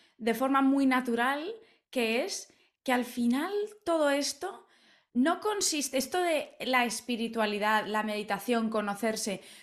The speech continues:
no es cuestión, <clears throat> perdón, de acumular conocimiento, de ser el más inteligente de la sala, el que se conozca todos los textos históricos, todos los filósofos,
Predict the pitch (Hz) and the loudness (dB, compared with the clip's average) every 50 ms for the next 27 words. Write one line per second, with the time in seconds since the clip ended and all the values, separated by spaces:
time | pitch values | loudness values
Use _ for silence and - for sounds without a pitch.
0 | - - 226 240 262 285 294 302 302 302 - - - - - 254 254 - - 262 | -8 -2 0 2 2 2 2 0 0 -2 -4 -8 -8 -4 -2 -2 0 2 2 2
1 | 254 254 - - 247 233 220 220 214 - - - 392 427 370 330 277 240 - 214 | 2 2 0 0 0 0 0 -2 -4 0 4 6 8 8 10 8 8 6 4 2
2 | 208 214 214 202 196 185 - - - - - _ _ - 254 226 262 247 240 - | 0 0 -2 -2 -4 -8 -12 -18 -20 -20 -20 _ _ -4 2 4 4 4 4 4
3 | - 240 247 247 - 269 254 247 247 240 233 226 233 240 240 233 233 240 233 220 | 0 -2 -2 0 2 4 6 6 6 6 4 4 4 2 0 0 -2 -2 0 0
4 | 220 220 220 220 208 214 220 226 226 226 214 220 - 165 175 185 214 220 220 220 | -2 -2 -4 -6 -4 -4 -2 -2 -2 -4 -4 -4 -4 -4 -2 0 0 0 0 0
5 | - 254 254 240 240 233 226 220 - - - - - - _ _ - 233 240 233 | 0 2 2 4 4 2 0 -2 -6 -10 -20 -20 -20 -20 _ _ 2 2 4 4
6 | 240 240 247 240 254 247 233 240 226 220 226 220 226 233 226 220 220 220 220 220 | 4 4 4 4 4 4 4 4 2 2 0 0 0 -2 -2 -2 -2 -2 0 0
7 | 214 208 208 208 - 254 240 233 220 208 202 196 208 220 220 220 233 220 220 214 | 0 -2 -2 -4 -4 -4 -2 -2 -2 -2 -2 0 -2 -2 -2 -2 -4 -2 0 0
8 | 220 254 254 262 - 285 277 277 285 269 285 294 262 269 269 254 - - 320 320 | 0 0 0 0 0 -2 0 0 0 0 0 0 0 -2 -4 -4 -2 -4 -4 -4
9 | - - - 311 302 311 302 - - 320 302 277 262 - - 247 254 254 - 302 | -4 -6 -6 -6 -6 -6 -6 -6 -4 -4 -4 -4 -6 -6 -6 -6 -6 -6 -6 -6
10 | 285 294 311 311 294 285 294 294 294 285 294 - - - - - - 330 311 320 | -4 -2 -2 -2 0 0 0 0 0 0 -2 -8 -12 -16 -12 -6 -2 0 4 4
11 | 320 330 302 311 269 240 | 4 4 4 2 -2 -2